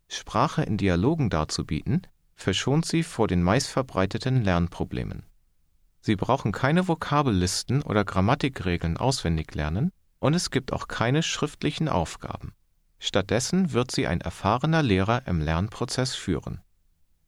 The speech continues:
Inhalt des Kurses. Wenn Sie ein Pimsleur-Sprachprogramm gemeistert haben,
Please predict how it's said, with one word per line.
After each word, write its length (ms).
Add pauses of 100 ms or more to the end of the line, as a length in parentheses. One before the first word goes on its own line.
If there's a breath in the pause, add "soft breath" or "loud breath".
(2250)
Inhalt 560
des 160
Kurses. 560 (1200)
Wenn 200
Sie 120
ein 140
Pimsleur-Sprachprogramm 1200
gemeistert 600
haben, 360